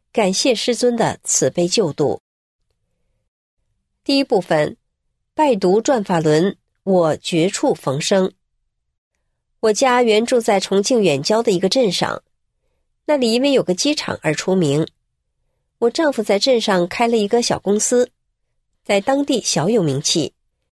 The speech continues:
我这药罐子也随之出名。当地人传言，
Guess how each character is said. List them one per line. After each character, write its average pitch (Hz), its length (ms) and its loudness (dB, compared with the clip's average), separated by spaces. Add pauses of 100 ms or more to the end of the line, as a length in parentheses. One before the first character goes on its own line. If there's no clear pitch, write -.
(480)
我 214 80 0
这 247 120 0
药 254 200 0
罐 262 260 0
子 175 220 2
也 165 200 -2
随 156 260 -2
之 247 140 -2
出 185 180 -2
名。 147 320 0 (920)
当 208 200 0
地 214 100 0
人 170 160 4
传 165 240 -2
言， 147 300 0